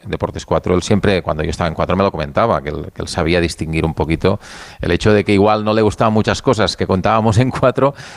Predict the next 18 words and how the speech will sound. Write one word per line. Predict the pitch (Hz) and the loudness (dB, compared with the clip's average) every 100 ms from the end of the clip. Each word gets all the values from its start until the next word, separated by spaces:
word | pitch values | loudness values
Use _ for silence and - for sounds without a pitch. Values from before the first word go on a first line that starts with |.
| - | -2
pero | 113 98 90 - - | 2 2 0 -4 -12
lo | - 92 | -4 -2
separaba | 87 92 87 92 104 | 0 -2 0 2 4
de | |
la | 113 | 4
relación | 104 92 95 87 | 2 -2 -2 -4
personal | - - 87 | -2 -2 0
que | 95 | 2
podía | 104 87 | 2 2
tener | 80 80 | -2 -6
conmigo, | 78 73 76 73 | -6 -4 -2 -4
¿no? | 107 - - - - - | -6 -12 -18 -18 -16 -2
Y | 87 | 0
yo, | 76 76 - | 2 2 0
yo | 78 73 | -2 0
le | 76 | 2
agradecí | 90 85 - - | 0 -2 -6 -4
siempre. | 113 101 78 | 0 0 -2